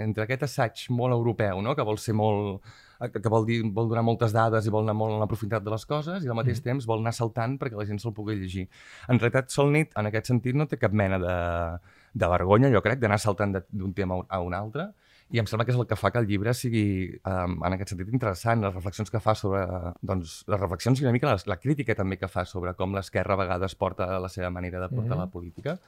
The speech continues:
Speaker 1: a mi em sembla que és, que és molt interessant i que, i que ens convé bastant. I em recorda una miqueta aquells lemes que sortien, eh, ja fa uns anys, allò de «Si no es pot ballar, no és la meva revolució», tot aquest
Speaker 2: Mhm,
Speaker 1: tipus de
Speaker 2: i
Speaker 1: qüestions,
Speaker 2: tant.
Speaker 1: no? És a dir, que realment el fet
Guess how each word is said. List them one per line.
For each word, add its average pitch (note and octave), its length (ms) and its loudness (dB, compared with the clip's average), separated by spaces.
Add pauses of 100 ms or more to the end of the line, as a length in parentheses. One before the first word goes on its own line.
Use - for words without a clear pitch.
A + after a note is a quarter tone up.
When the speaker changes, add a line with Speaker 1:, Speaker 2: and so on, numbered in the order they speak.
(360)
Speaker 1:
a A2 80 -4
mi F#2+ 100 0
em G2+ 60 2
sembla G#2 260 2
que A#2 140 2
és, - 240 -6
que G2+ 60 -4
és F2+ 120 -4
molt G#2 280 4
interessant G#2 500 0
i C#3 60 -2
que, B2 160 -2
i G#2+ 80 -6
que G#2+ 80 -4
ens G2+ 100 -4
convé G2 220 -2
bastant. A2 300 -4
I G2+ 40 0
em F#2+ 80 -2
recorda A#2 260 -2
una A#2+ 100 2
miqueta A2 460 -2
aquells G2+ 320 0
lemes G2 240 0
que G#2 80 -2
sortien, E2+ 580 -2 (480)
eh, E2+ 340 2
ja E2+ 80 0
fa E2 100 -4
uns E2+ 140 -2
anys, F2+ 280 -2
allò F#2+ 220 0
de F2+ 440 0 (260)
«Si G#2 80 -4
no G2+ 40 0
es - 60 -8
pot G2 140 -2
ballar, G2+ 460 4
no G2+ 80 2
és F#2+ 40 -2
la F#2+ 60 -2
meva G2 160 0
revolució», F#2+ 560 -4
tot G2+ 100 -2
aquest B2 140 2
Speaker 2:
Mhm, A#2+ 80 2
Speaker 1:
tipus A#2+ 160 4
de E3+ 60 4
Speaker 2:
i - 20 2
Speaker 1:
qüestions, C3 380 4
Speaker 2:
tant. - 100 0
Speaker 1:
no? - 20 2
És A#2 120 2
a G#2+ 40 2
dir, F#2+ 160 -2
que F2 200 -4 (300)
realment A2+ 580 2
el G2 120 2
fet G#2+ 200 -4